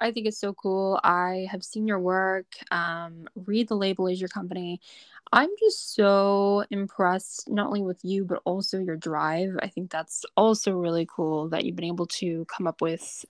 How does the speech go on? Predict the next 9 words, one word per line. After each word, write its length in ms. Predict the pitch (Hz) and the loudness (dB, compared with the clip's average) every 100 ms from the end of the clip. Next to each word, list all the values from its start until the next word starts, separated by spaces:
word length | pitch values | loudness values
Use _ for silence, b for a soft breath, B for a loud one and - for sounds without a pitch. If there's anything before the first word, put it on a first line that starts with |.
| - | 0
um, 340 | 175 175 302 247 | 0 -2 -8 -6
this 200 | 180 - | -6 -6
whole 340 | - 208 208 | 4 6 6
line, 460 | 170 165 214 180 170 | 4 6 6 4 -2
really, 300 | 165 165 165 | -6 -6 -6
in 80 | 170 | -8
this 140 | 190 - | -10 -6
company. 480 | 190 196 - 175 - B B B B B | -6 -4 -6 -6 -12 B B B B B
Um, 440 | 208 214 214 214 | 6 8 6 4